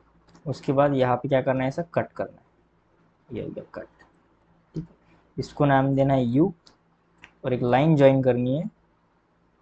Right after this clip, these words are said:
यू से लेके एस तक, ठीक है। तो ये हो जाएगा फ़ाइव सेंटीमीटर। कितना ईजी था, सिंपल था,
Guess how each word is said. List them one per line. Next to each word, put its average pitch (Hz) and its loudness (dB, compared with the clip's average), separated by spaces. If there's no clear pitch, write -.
यू 123 2
से 143 -2
लेके 120 0
एस - -14
तक, - -14
ठीक 165 0
है। - -4
तो 131 -2
ये 123 0
हो 120 0
जाएगा 127 0
फ़ाइव 123 0
सेंटीमीटर। - -12
कितना 170 4
ईजी 147 4
था, 180 2
सिंपल 165 2
था, 202 -2